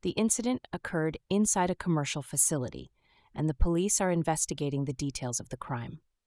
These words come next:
The Ministry of Agriculture, Forestry and Fisheries is conducting an internal investigation and considering strict measures in response to the act. As the February chill begins to thaw and we usher in the hope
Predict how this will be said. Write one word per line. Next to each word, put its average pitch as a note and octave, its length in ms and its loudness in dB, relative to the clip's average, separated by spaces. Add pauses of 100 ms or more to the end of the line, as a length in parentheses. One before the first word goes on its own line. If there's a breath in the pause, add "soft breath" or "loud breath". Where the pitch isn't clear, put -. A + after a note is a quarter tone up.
(360)
The D#3+ 60 2
Ministry F#3 520 6
of D#3+ 180 4
Agriculture, F3 680 4
Forestry F#3 680 6
and D#3+ 100 2
Fisheries A#2+ 600 0
is C#3+ 100 2
conducting D#3+ 540 4
an D3+ 120 2
internal E3+ 520 4
investigation C3 880 2 (440 soft breath)
and C#3 140 -2
considering D#3 500 4
strict - 440 4
measures C3 480 2
in C#3+ 100 0
response B2+ 520 2
to - 120 -6
the C3 140 -4
act. - 420 -10 (680)
As A#3 260 12
the G3 100 4
February G3+ 680 10
chill C#3+ 440 12
begins E3 500 8
to - 120 6
thaw C3 420 10 (200)
and D#3 120 6
we D#3 240 6
usher A3+ 320 12
in D#3 220 6
the C#3+ 180 4
hope F3 220 8